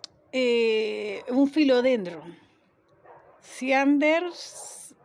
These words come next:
eh, o corazón, porque sus hojas son como corazones. Hay muchas plantas que tienen la forma de corazón, pero esta me pareció la más parecida a un, a un corazón. Por eso la incluí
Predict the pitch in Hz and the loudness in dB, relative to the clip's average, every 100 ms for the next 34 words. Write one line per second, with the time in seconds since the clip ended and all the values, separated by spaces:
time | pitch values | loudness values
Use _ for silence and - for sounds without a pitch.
0 | - 240 233 220 214 - 240 240 226 214 | -12 -6 -6 -6 -8 -6 -4 -2 -4 -6
1 | - 233 190 202 _ _ - 233 - 285 | -6 -6 -8 -16 _ _ -10 -10 -6 -2
2 | 294 302 - - - - _ - - _ | -2 -4 -12 -20 -20 -20 _ -20 -20 _
3 | - - 247 - 320 339 403 - - - | -20 -16 -14 -10 -8 -6 -8 -10 -20 -18
4 | - 285 370 392 247 208 202 196 - 311 | -6 -4 -4 -6 -8 -8 -14 -14 -6 -4
5 | 254 180 - _ 269 339 466 392 - 403 | -4 -6 -20 _ -6 -6 -4 -8 -8 -8
6 | 330 254 208 226 214 202 202 - 214 202 | -8 -8 -12 -12 -12 -12 -14 -12 -12 -12
7 | 190 202 190 - 202 240 311 381 415 330 | -14 -14 -16 -18 -18 -12 -10 -8 -6 -6
8 | - 208 196 302 311 233 247 359 - - | -6 -12 -12 -10 -6 -6 -6 -8 -10 -20
9 | - - - - 240 226 214 - 302 320 | -20 -20 -20 -10 -6 -6 -8 -6 -4 -4
10 | 226 208 _ - 214 202 202 196 180 - | -6 -10 _ -10 -8 -8 -10 -10 -10 -10
11 | 240 202 185 _ _ _ _ _ _ _ | -10 -10 -12 _ _ _ _ _ _ _
12 | _ _ - - _ _ _ _ - 220 | _ _ -20 -20 _ _ _ _ -14 -10
13 | 269 285 262 226 220 220 247 302 | -8 -8 -8 -8 -10 -10 -6 -8